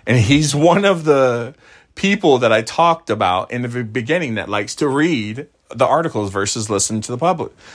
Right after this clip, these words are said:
podcast. So just look at the amount of things that have to be perfectly in alignment right there.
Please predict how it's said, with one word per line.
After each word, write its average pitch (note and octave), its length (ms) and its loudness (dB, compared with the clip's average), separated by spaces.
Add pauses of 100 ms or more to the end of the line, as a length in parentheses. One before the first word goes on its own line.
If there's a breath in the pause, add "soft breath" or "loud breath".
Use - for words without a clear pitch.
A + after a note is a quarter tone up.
(140 loud breath)
podcast. A#2+ 600 0 (200 loud breath)
So B2+ 320 2
just E3+ 280 2
look G3+ 160 4
at F#3 60 0
the F3+ 100 0
amount C#3+ 220 0
of A2+ 100 -4
things B2 240 -2
that - 120 -6
have A2+ 260 -4
to A2+ 80 -8
be G#2 180 -6
perfectly G2 540 -6
in F#2 100 -8
alignment F2 460 -6
right F2 200 -6
there. D#2 300 -6